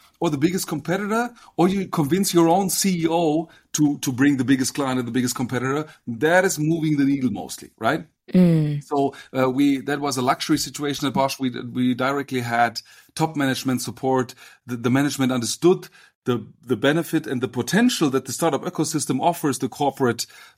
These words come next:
Speaker 1: uh, immediately, and that was, um, that was a support. Um, size obviously matters, right? If you already have a venture arm, if you ha-, already have lots of startup functions,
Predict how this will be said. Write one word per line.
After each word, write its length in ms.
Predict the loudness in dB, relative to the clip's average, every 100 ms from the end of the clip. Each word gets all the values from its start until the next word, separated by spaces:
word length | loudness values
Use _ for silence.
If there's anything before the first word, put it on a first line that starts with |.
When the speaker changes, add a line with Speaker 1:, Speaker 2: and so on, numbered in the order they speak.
| -4
Speaker 1:
uh, 100 | -2
immediately, 640 | 0 2 6 4 4 2 2
and 100 | 2
that 160 | 0
was, 360 | 2 0 0 -4 -4
um, 760 | -2 0 0 0 0 -4 -8 _ -18 -8 0
that 160 | 2
was 180 | 2 2
a 380 | 2 2 0 -4 -10 _ _
support. 600 | -10 -10 -4 -2 -2 -4 -20 _ _ _ _ _ _ -20 -16 -2
Um, 440 | 0 2 0 -4 -10 _ _ -6
size 420 | -2 2 2 2 -2 -6
obviously 600 | -10 -4 0 2 2 4
matters, 560 | 4 4 2 2 -2 -2
right? 240 | 2 2
If 180 | 0 -2
you 120 | 0
already 280 | 2 4 4
have 220 | 4 0
a 60 | 2
venture 280 | 0 0 2
arm, 400 | 2 4 2 0
if 160 | 0
you 80 | 0
ha-, 220 | 2 0
already 320 | 0 0 0 0
have 300 | 0 0 2
lots 260 | 0 0
of 100 | -4
startup 340 | 0 0 0 -2
functions, 560 | -2 -2 -2 -2 -4